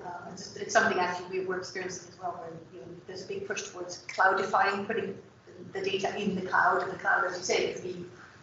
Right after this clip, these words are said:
Ireland, could be, you know, around the world, and the, the economics and, and the processing and the data and the energy that's in-, involved in that.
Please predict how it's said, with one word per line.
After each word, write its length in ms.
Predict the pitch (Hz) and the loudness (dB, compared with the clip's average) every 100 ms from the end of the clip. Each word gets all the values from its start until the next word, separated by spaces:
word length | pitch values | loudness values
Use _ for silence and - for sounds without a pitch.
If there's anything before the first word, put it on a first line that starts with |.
| - | 6
Ireland, 480 | 208 196 196 190 - | 8 10 8 4 0
could 200 | - 185 | -4 -10
be, 80 | 180 - - | -12 -14 -12
you 100 | 208 | -6
know, 60 | 185 | -2
around 280 | 185 190 190 | 4 4 4
the 60 | |
world, 360 | 185 190 185 - - - 185 | 2 2 2 -4 -12 -12 -8
and 140 | 185 180 - - - - - - - | -6 -6 -10 -18 -20 -20 -20 -20 -18
the, 60 | 196 | -14
the 840 | 180 175 - - - - - - | -12 -14 -16 -20 -20 -20 -4 2
economics 600 | - 226 208 208 208 - | 4 8 8 10 8 4
and, 160 | 180 - | -2 -4
and 220 | 180 180 | -4 -4
the 60 | 180 | 0
processing 580 | 208 196 - 190 185 180 | 2 2 0 -2 -4 -4
and 120 | 175 | -6
the 120 | 175 | -6
data 300 | 175 180 - | -4 -4 -4
and 80 | 175 | -4
the 60 | 180 | -2
energy 300 | 185 175 - | -2 -4 -6
that's 280 | 175 - - | -8 -10 -12
in-, 160 | - | -10
involved 440 | 190 185 180 180 185 | 0 4 6 4 -2
in 100 | 180 | -4
that. 240 | 180 - | -4 -6